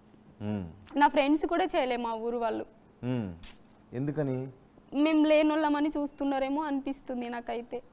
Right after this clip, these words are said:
Speaker 1: అంటే, ఆ, ఆ, నీతోటి ఫ్రెండ్స్ నిన్ను అలా చూసేవారా చిన్నప్పటి నుంచి?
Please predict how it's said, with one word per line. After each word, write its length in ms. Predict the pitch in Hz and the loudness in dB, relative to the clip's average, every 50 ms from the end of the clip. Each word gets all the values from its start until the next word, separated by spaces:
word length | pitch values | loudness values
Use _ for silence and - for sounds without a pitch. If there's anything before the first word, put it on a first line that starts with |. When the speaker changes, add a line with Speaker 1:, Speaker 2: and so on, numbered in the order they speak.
| - - - | -20 -20 -16
Speaker 1:
అంటే, 640 | - 123 - - - - 143 147 139 131 127 104 - - 57 | -16 -16 -16 -18 -16 -10 -8 -6 -4 -4 -4 -6 -8 -10 -12
ఆ, 540 | 80 98 104 82 65 - 50 - - - - - - - - - | -10 -10 -8 -10 -10 -12 -12 -14 -14 -14 -16 -16 -20 -20 -14 -10
ఆ, 160 | 101 104 104 104 98 87 - - - - 110 123 | -8 -8 -8 -8 -10 -14 -14 -16 -14 -10 -6 -2
నీతోటి 760 | 127 135 131 - - 143 139 156 170 160 170 - - - 180 170 | -2 -2 -2 -2 -2 -2 -2 -2 -4 -6 -10 -18 -10 -6 -6 -6
ఫ్రెండ్స్ 560 | - - - - 139 131 139 151 139 - 151 | -6 -10 -8 -6 -4 -2 -2 -4 -6 -6 -4
నిన్ను 240 | 156 147 143 127 117 | -4 -2 0 -2 -2
అలా 140 | 110 117 - - | -2 -2 -4 -6
చూసేవారా 380 | 120 110 - 147 143 131 127 123 | -8 -8 -4 -4 -2 -2 -2 -4
చిన్నప్పటి 520 | 120 - - 117 113 107 - 120 - - | -8 -10 -12 -12 -12 -10 -12 -14 -12 -10
నుంచి? 260 | 120 123 123 - 165 | -12 -12 -12 -14 -18